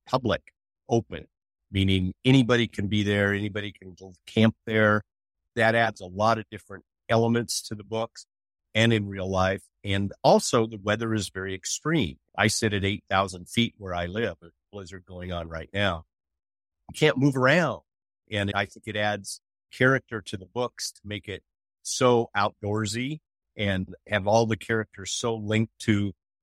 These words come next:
the weather, the terrain, and lack of population.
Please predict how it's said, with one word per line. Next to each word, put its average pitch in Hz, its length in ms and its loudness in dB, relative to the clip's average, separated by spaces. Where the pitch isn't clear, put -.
the 95 80 -8
weather, 113 320 4
the 104 140 -2
terrain, 107 640 4
and 90 320 -4
lack 101 280 0
of 110 140 -4
population. 110 600 -2